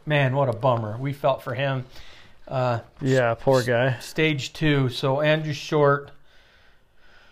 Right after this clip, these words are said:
Speaker 1: after fuel and partway through stage two, broke down out in the middle of nowhere. And he said he spent hours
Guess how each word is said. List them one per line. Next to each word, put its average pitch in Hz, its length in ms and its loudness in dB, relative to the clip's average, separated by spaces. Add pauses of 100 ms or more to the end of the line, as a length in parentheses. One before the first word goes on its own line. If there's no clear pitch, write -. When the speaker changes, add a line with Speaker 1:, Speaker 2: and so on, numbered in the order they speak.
(340)
Speaker 1:
after 151 320 4
fuel 170 380 4
and 156 120 -2
partway 165 400 4
through 165 180 0
stage 165 480 -2
two, 180 360 4
broke 165 320 0
down 160 220 6
out 160 120 4
in 156 40 -6
the 156 60 -2
middle 160 240 2
of 175 60 0
nowhere. 156 460 2 (400)
And 139 420 -2
he 156 180 -6
said 160 260 -6
he 156 140 -4
spent 156 460 -6
hours 139 720 0